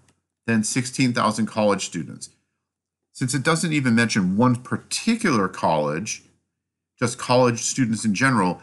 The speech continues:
there are definitely more than sixteen thousand college students. Next, to check n times p sub zero times one minus p sub zero,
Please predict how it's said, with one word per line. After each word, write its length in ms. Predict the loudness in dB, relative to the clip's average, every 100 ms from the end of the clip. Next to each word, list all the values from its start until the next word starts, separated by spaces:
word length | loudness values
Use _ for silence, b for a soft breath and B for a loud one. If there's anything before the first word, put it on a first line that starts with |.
| B
there 180 | 0 4
are 80 | 4
definitely 520 | 4 2 2 0 2
more 220 | 2 2
than 180 | 2 0
sixteen 520 | -2 -4 -6 -2 0
thousand 420 | 2 2 2 -2 -6
college 360 | -4 -4 -4
students. 540 | -6 -10 -12 -14 -20 -20 _ _ _ _ _ _ _
Next, 580 | 0 2 0 -6 -12 -8
to 80 | -6
check 300 | 0 -2 0
n 360 | 0 2 2 0
times 300 | 0 -2 -2
p 220 | 0 0
sub 240 | 2 0 0
zero 560 | 2 2 2 2 -2 b b b _
times 180 | -4 -2
one 240 | 0 2 4
minus 400 | 4 2 0 -4
p 220 | -2 -2
sub 220 | 0 -4
zero, 580 | -2 -2 0 2 0